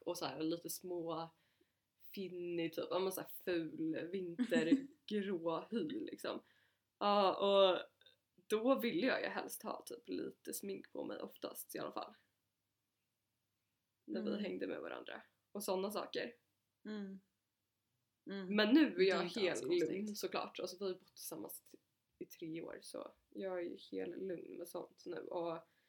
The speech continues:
Speaker 1: jag tror inte ens att han märker, eller märker skillnaden från när jag försökte, alltså, fixa till mig lite från nu.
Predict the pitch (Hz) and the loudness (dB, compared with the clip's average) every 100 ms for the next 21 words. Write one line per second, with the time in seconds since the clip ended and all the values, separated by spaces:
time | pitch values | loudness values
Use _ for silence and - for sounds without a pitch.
0 | _ - 190 196 196 180 175 175 175 185 | _ -4 -4 -2 -2 0 0 0 -2 -2
1 | 175 196 202 175 170 - 165 160 160 - | -4 -2 -2 -2 -6 -2 0 0 -2 -6
2 | _ _ _ _ _ _ _ _ 196 190 | _ _ _ _ _ _ _ _ 0 0
3 | 202 175 165 - 190 175 185 160 156 160 | 0 -2 -4 -2 0 2 2 0 -2 -4
4 | 156 156 156 - 160 160 156 - 156 - | -2 -2 -4 -6 -6 -6 -6 -8 -8 -10
5 | - _ _ - - - - - - - | -14 _ _ -20 -20 -14 -12 -12 -14 -14
6 | 170 - 170 185 151 - - - - - | -8 -8 -6 -6 -6 -8 -8 -8 -8 -10
7 | - - - 175 | -10 -10 -8 -10